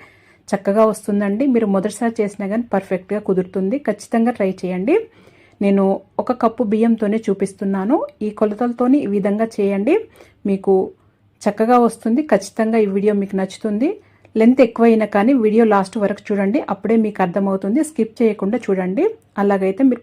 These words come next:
పర్ఫెక్ట్గా చేయగలుగుతారు. ఇది చాలా అంటే చాలా మంచిదండి, ఖచ్చితంగా ట్రై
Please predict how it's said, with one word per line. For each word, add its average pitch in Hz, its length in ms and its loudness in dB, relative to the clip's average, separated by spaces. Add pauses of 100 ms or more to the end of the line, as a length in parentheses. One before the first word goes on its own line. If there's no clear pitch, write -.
పర్ఫెక్ట్గా 196 560 -6
చేయగలుగుతారు. 185 680 -2 (680)
ఇది 196 120 -2 (140)
చాలా 202 300 0
అంటే 226 140 -2 (120)
చాలా 196 240 0 (100)
మంచిదండి, 208 560 -4
ఖచ్చితంగా 220 480 -4
ట్రై 208 120 -2